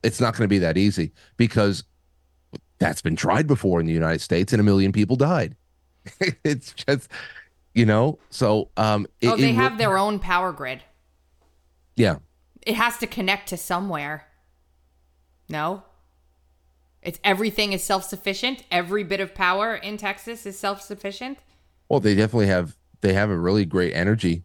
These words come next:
Speaker 1: sector out there.
Speaker 2: Well, yeah, but
Speaker 1: They'd be a,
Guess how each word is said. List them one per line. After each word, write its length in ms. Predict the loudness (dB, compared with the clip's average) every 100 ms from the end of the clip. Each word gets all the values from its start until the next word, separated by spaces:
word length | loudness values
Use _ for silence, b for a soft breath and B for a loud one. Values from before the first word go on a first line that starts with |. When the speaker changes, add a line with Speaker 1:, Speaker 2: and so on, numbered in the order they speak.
| _
Speaker 1:
sector 480 | _ -2 0 0 0
out 180 | 0 0
there. 240 | 0 0 -4 _
Speaker 2:
Well, 140 | -4
yeah, 340 | -2 0 -2 -4
but 200 | -8 -12 -14 _ _ _ _ _
Speaker 1:
They'd 160 | 0 4
be 140 | 4
a, 140 | 2